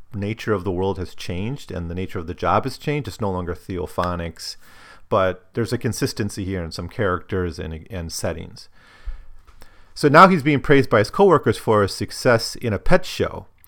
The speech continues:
where he entered his cat, N-, Ninny Numcat. And so it seems Edith Pritchett,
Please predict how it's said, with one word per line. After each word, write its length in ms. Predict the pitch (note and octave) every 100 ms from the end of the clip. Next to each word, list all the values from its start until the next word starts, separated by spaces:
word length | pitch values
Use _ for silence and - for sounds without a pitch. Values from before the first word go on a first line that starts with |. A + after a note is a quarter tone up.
| - -
where 160 | G2+ G#2
he 180 | A2+
entered 460 | C3+ A#2+ B2 G#2+ F#2
his 200 | E2 F#2+
cat, 420 | - - F#2 - F#2+
N-, 320 | F#2+ G#2+ C#3+
Ninny 440 | G#2+ G#2 A2+ A2
Numcat. 720 | F#2 F#2 G#2 G#2+ - - - - - - - _ - -
And 320 | F#2+ F2 E2+
so 340 | - F#2 F2+ D#2+ _ _ _ -
it 180 | G2+
seems 380 | - - G#2+ G2
Edith 320 | A2 F#2+ -
Pritchett, 360 | - G#2+ F#2 E2+